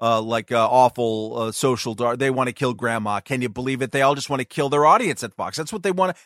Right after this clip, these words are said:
they want to murder a million of their viewers." Like, that's what you saw for the next thirty-six hours. And the sense,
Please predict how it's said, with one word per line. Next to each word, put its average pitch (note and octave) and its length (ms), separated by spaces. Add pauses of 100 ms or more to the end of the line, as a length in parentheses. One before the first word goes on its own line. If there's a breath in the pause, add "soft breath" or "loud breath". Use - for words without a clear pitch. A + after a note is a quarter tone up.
they F#3 100
want F3 300
to G3 80
murder F#3 560 (200 soft breath)
a F3 140
million F3+ 640
of D#3 260
their F3+ 160
viewers." E3+ 680 (180)
Like, C3+ 160
that's E3 240
what F#3+ 140
you E3 80
saw D#3+ 240
for E3 100
the D3 100
next D3+ 240
thirty-six D#3 460
hours. C#3+ 320
And D3 280 (280)
the D3+ 80
sense, A3 360